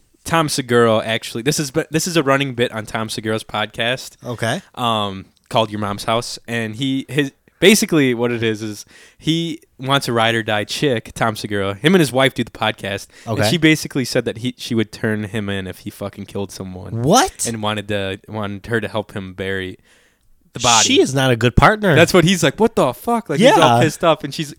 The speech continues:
Speaker 1: but they have two kids. So she's like, "If you
Speaker 2: Oh.
Speaker 1: kill someone on a whim,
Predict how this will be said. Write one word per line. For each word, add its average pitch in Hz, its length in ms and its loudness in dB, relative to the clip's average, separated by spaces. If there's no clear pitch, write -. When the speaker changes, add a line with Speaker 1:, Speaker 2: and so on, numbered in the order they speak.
Speaker 1:
but 147 100 0
they 151 120 4
have 151 180 0
two 196 200 2
kids. 127 560 6
So 170 140 0
she's 110 180 6
like, 160 140 8
"If 127 200 8
you 127 120 6
Speaker 2:
Oh. 123 80 4
Speaker 1:
kill 190 160 4
someone 156 320 2
on 135 100 2
a 120 80 2
whim, 127 480 0